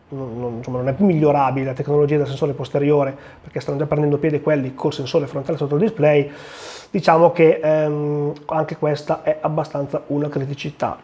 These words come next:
C'è lo sblocco con il volto che funziona un po' meglio, adesso non mi ha riconosciuto,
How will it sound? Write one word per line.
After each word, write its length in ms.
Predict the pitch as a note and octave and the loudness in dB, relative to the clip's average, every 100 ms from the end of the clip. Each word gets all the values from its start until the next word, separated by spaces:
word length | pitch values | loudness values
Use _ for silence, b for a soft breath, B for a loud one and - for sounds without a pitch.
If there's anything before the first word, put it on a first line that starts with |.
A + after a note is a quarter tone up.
| - | -2
C'è 240 | - A#3+ | 6 6
lo 120 | F#3 | 6
sblocco 380 | F3 G3+ B3 G3+ | 2 4 4 2
con 200 | G3+ B3+ | 0 0
il 100 | D4 | 4
volto 420 | A3+ A#3 A#3 B3 | 8 6 6 0
che 420 | B3 G3 D#3+ - - _ _ _ _ _ _ _ _ | 4 4 4 -6 -20 _ _ _ _ _ _ _ _
funziona 720 | F3+ E3+ - G#3+ F#3 D#3 - - | -8 -4 6 6 6 4 -2 -10
un 240 | - A#3 F#3+ | -4 -4 0
po' 120 | G#3 | 0
meglio, 600 | G#3 F#3+ F3+ F3 G#3 - | 4 4 4 4 4 4
adesso 280 | F3 - D#3+ | 0 -2 -2
non 200 | F3+ G#3 | 0 0
mi 100 | E3+ | 0
ha 60 | |
riconosciuto, 840 | D#3+ E3+ A#3 A#3+ C4+ A#3 D3+ - | 0 0 2 2 2 0 0 -4